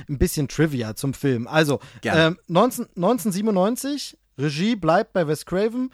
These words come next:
Speaker 1: Drehbuchautor ist abermals Kevin Williamson. Wie gesagt, es geht die Legende, er habe das, äh, grobe Draft-Skript dafür schon gehabt beim ersten Teil. Würde auch erklären, warum zum Beispiel ein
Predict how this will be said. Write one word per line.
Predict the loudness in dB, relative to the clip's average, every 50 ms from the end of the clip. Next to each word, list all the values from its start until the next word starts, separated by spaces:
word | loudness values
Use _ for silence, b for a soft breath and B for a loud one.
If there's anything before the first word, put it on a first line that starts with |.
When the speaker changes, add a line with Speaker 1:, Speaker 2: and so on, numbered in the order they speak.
| b b b b b
Speaker 1:
Drehbuchautor | -8 -4 -2 0 0 0 -2 -2 0 0 0 2 2 -2 -2 -2
ist | -4 -8 -10 -10 -16 _ _
abermals | -6 -2 0 2 2 2 2 0 0 -2 -2
Kevin | -4 -2 -2 -2 -2
Williamson. | 0 0 -2 -2 -4 -4 -6 -6 -6
Wie | -6 -6
gesagt, | -4 -4 -4 -4 -4 -8 -10 -16
es | -14 -12 -8
geht | -8 -8 -8
die | -6 -6
Legende, | -6 -4 -4 -2 -4 -4 -4
er | -4 -4 -2
habe | -2 -2 -2 0
das, | -2 -4 -4 -6 -16 B B B B B B
äh, | -4 -2 -2 -4 -4 -10 -12
grobe | -8 -4 0 2 4 4 4 6 6 6 6 4 2 -2 -8
Draft-Skript | -14 -4 0 0 2 2 2 0 -2 -10 _ -14 -12 -4 -4 -4 -4 _ _ _ -20 -20 _ -4
dafür | -4 -4 -4 -2 -6 -6
schon | -4 -4 -6 -4
gehabt | -2 -2 -2 -2 -4 -6 _
beim | -6 -6 -4 -4
ersten | -4 -6 -6 -6 -8 -6
Teil. | -4 0 0 0 0 -2 B B B B B -8
Würde | 2 4 6 6 6 6
auch | 2 2 0
erklären, | -2 -4 -2 -2 -2 0 0
warum | 0 0 0 0 -4 -4
zum | -4 -4 -2
Beispiel | 0 -2 -2 -4 -8 -12 -10
ein | -6 -4 -2 -2 -2 -2